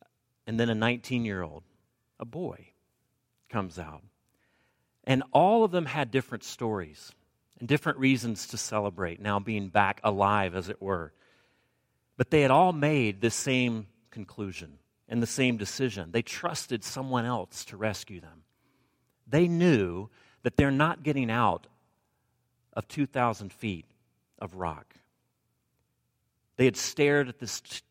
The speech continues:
stone tomb long enough to reach this unanimous opinion that we need help. We need someone to penetrate this world from outside of it to help us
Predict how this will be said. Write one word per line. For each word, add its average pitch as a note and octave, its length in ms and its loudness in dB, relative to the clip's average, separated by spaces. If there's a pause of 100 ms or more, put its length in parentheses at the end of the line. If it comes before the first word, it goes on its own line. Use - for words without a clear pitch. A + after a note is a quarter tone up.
(180)
stone B2+ 400 0
tomb A2 380 -4
long A#2+ 340 4
enough F2+ 300 -4
to A2 120 -16
reach A#2 360 -6
this - 300 -8 (280)
unanimous B2 840 2 (100)
opinion G#2+ 540 -4
that F2 160 -4 (460)
we C#3 220 0
need C#3+ 200 0
help. - 420 0 (760)
We D#3+ 220 4
need E3 180 4
someone C3+ 380 2
to A2 60 2
penetrate D#3+ 760 -4
this A#2+ 200 -4
world A#2+ 500 0 (300)
from A#2+ 180 4
outside B2 600 4
of G2+ 100 -2
it E2 140 -8 (2250)
to A2+ 100 -2
help A2 280 4
us - 380 0